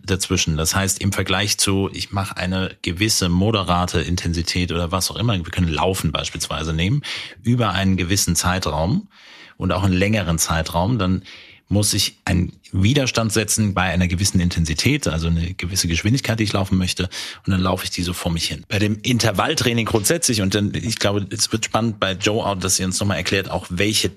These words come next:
Übungen, Techniken, alles, was mit dazukommt, wie man's anwenden kann. Man kann natürlich auch Intervallläufe machen. So, das heißt, ich würde quasi zwischendurch eine Phase machen, wo ich einmal sprinte und dann eine Phase, wo ich mich entweder langsamer bewege oder eine kurze Pause mit einbaue. Und der Effekt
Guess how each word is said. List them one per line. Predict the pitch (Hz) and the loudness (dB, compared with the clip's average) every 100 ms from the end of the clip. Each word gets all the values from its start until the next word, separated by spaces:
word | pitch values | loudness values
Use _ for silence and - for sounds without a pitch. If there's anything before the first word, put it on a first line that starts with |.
| - | -8
Übungen, | - 113 104 90 | -4 0 0 0
Techniken, | - 110 98 92 87 | 0 0 -2 -2 -2
alles, | 98 - | -2 -2
was | 90 | -2
mit | 92 - | -2 -4
dazukommt, | 80 - 147 98 107 | 0 0 0 -2 -2
wie | 104 | -4
man's | 95 | -2
anwenden | - 143 110 85 85 | -2 0 0 -2 -4
kann. | - 120 | -2 0
Man | 104 95 | 0 0
kann | 120 | 0
natürlich | 135 104 110 85 | 0 0 0 0
auch | 90 - - | -2 -4 -6
Intervallläufe | 98 95 90 90 92 90 87 - 92 117 170 - | -2 -2 0 2 2 0 -4 -6 0 2 2 0
machen. | 78 78 78 | -2 -2 -4
So, | 87 | -2
das | 90 87 | -2 0
heißt, | 101 92 | 0 0
ich | 92 | 0
würde | 107 98 | 0 0
quasi | - 104 101 92 | -2 0 0 0
zwischendurch | 123 110 101 | 0 2 0
eine | 95 90 | 0 -2
Phase | - - 104 98 95 | -4 -2 0 2 2
machen, | 92 101 | 2 2
wo | 90 92 | 2 0
ich | 87 | 0
einmal | 92 87 | 0 0
sprinte | 85 - 101 107 143 | 0 0 0 2 0
und | 117 95 | 0 0
dann | 92 | 0
eine | 95 | 0
Phase, | 95 - 95 90 90 | -2 -4 -2 0 0
wo | 87 90 | 0 0
ich | 90 92 | 0 -2
mich | 87 90 | -4 -2
entweder | 95 85 80 | -2 0 0
langsamer | 85 98 101 | 0 0 0
bewege | 90 92 90 | 0 -2 0
oder | 87 | -2
eine | 85 | -4
kurze | - 107 95 - | -2 -2 -2 -6
Pause | - 90 80 | -4 -4 -4
mit | 67 - | -10 -10
einbaue. | - - - - - | -10 -10 -12 -6 0
Und | 110 98 - - | 0 0 -8 -2
der | 98 98 | -2 0
Effekt | 104 - 165 - - - | -4 -2 -2 -2 -2 -4